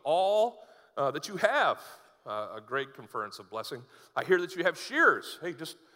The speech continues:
you know, word through the grapevine, saw on Facebook, you're shearing your sheep, and, uh, and now your shepherds have been with us. Uh, I don't know if you knew this, and, and we did them no harm. So, so these sheep, there's, there's three thousand sheep, and they've gotta spread out all over the countryside there in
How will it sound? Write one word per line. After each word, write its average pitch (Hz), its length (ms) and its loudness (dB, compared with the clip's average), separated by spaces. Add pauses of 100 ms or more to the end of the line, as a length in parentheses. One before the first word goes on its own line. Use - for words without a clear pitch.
(160)
you 139 80 -6
know, 147 80 -2
word 160 340 -2
through 170 120 -4
the 160 80 -8
grapevine, 156 380 -2
saw 160 160 -2
on 165 120 0
Facebook, 160 480 -4
you're 135 200 -6 (160)
shearing 175 280 -2
your 156 100 -6
sheep, 196 300 -8 (360)
and, 139 240 0
uh, 123 220 4 (220)
and 147 120 -4
now 180 140 4
your 185 140 -2
shepherds 214 400 0
have 170 120 -6
been 233 180 4
with 185 160 2
us. 190 260 2 (300)
Uh, 156 180 4
I 160 80 8
don't 202 80 4
know 202 80 0
if - 80 -4
you 196 60 -10
knew 247 100 0
this, 196 140 2
and, 156 140 -8
and 170 140 -2
we 226 120 -2
did 214 240 -6
them 214 120 4
no 233 140 4
harm. 226 180 6
So, 180 200 -4
so 208 100 -2
these 202 180 -4
sheep, 220 240 -8
there's, 165 300 -8
there's 165 180 -8 (160)
three 262 200 -6
thousand 202 440 -2
sheep, 196 240 -8
and 156 80 -6
they've 160 120 -6
gotta 190 160 0
spread - 520 -2
out 208 160 4
all 208 140 4
over 196 160 -2
the 180 60 -6
countryside 165 640 -4
there 151 160 0
in 139 80 -4